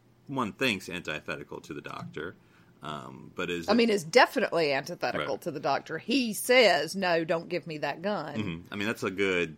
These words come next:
Speaker 1: you know, ten-minute scene with the gun going back and forth.
Speaker 2: Yeah.
Speaker 1: And then when he finding that Gallifrey's coming, he grabs the gun. 'Cause, and, and I think it's one of those, I don't know if, if you agree or not, but it, watching Doctor Who, well, New Who, but I mean,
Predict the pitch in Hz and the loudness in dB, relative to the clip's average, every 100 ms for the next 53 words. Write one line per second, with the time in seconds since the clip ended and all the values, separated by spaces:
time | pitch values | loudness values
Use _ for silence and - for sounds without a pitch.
0 | - 85 73 69 67 - _ _ _ - | -12 -10 -10 -10 -12 -18 _ _ _ -4
1 | 131 110 101 - 107 90 85 90 82 87 | -2 0 -4 -2 -2 -2 -4 -4 -4 -4
2 | 82 80 78 82 - 80 87 76 78 - | -4 -8 -4 -4 -6 -10 -6 -4 -6 -10
3 | _ - 175 156 123 82 78 76 80 - | _ -4 0 0 0 -4 -6 -6 -6 -2
4 | 80 76 78 71 - _ - 82 71 - | -2 -4 -8 -8 -10 _ -4 -4 -4 -4
5 | 76 - 82 78 78 71 71 - 71 73 | -6 -6 -8 -6 -8 -8 -10 -12 -14 -12
6 | 71 71 60 - - - - - _ _ | -12 -14 -16 -18 -20 -20 -20 -20 _ _
7 | 139 139 240 175 175 269 285 - - - | -2 2 2 2 -2 -6 -6 -10 -12 -12
8 | - - - _ _ - - - _ _ | -12 -16 -20 _ _ -20 -20 -20 _ _
9 | _ _ _ 156 - 247 247 180 156 - | _ _ _ -2 0 0 2 2 2 0
10 | - - - _ _ - 117 95 76 50 | -4 -10 -20 _ _ -6 -4 -4 -6 -12
11 | 82 85 80 80 - 98 - - - 101 | -6 -2 -2 -6 -4 -4 -4 -14 -6 -4
12 | 92 101 92 87 - 123 90 - - _ | 2 4 4 2 0 -2 -2 -10 -16 _
13 | _ _ _ _ - - 123 160 - 156 | _ _ _ _ -14 -2 2 2 2 2
14 | 131 127 127 120 104 117 101 80 - 71 | 2 2 0 0 0 0 0 -2 -4 -8
15 | 73 - 104 104 | -8 -6 -4 -4